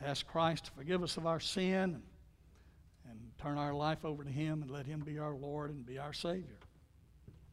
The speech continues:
Maybe you want to unite with our church from a sister church. We come to re-, you can, we will receive you as well. Uh, maybe you just want to come and pray, or any other decision that you think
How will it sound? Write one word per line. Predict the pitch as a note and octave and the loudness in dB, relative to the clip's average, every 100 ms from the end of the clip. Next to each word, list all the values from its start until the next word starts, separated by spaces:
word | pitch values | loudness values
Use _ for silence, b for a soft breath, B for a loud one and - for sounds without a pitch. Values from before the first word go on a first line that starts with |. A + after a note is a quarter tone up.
| - - - - - b b - - | -20 -20 -20 -20 -20 b b -20 -16
Maybe | B2 C3+ | -10 -8
you | C#3 C#3+ | -4 0
want | D3 | 0
to | C3+ | 0
unite | C3 C#3 D3 | 0 0 0
with | D3 C#3 | -2 -6
our | C3+ | -6
church | - D#3 D#3+ | -4 -4 -4
from | - C3 | -8 -8
a | |
sister | C3 D#3+ - - | -6 -4 -6 -8
church. | - D#3 D#3 - B2+ | -4 -2 -4 -8 -12
We | A#2+ - b b b b - - | -14 -16 b b b b -20 -12
come | C#3+ C3 | -8 -6
to | C3 | -8
re-, | C3+ D3 | -10 -8
you | C#3 | -8
can, | C3 B2 A#2 - - - - - - | -8 -10 -12 -16 -20 -20 -20 -20 -14
we | C#3+ | -8
will | C3 | -6
receive | C3 B2+ - D3+ D3 | -4 -2 0 0 0
you | D3 | -2
as | C3+ - | -4 -4
well. | D3 D#3 D3+ - b b b b b b b - | -2 0 0 -4 b b b b b b b -20
Uh, | A2+ A2+ | -16 -10
maybe | C3+ C#3+ | -6 -4
you | C#3 C#3+ | -2 -2
just | - | -4
want | D3 D3 | -4 -4
to | |
come | - C#3 C#3 | -2 -4 -4
and | C#3 | -6
pray, | - D3 D3+ D3+ C3 - - - b b b b b | -4 -2 -2 -2 -8 -16 -20 -20 b b b b b
or | D#3+ | 2
any | G3+ G#3 | 6 6
other | G3+ | 4
decision | G3 F#3+ - D3 C3+ C3+ | 2 0 2 2 0 -2
that | C#3 D3+ | -4 -6
you | D3 | -8
think | - C#3+ | -4 -6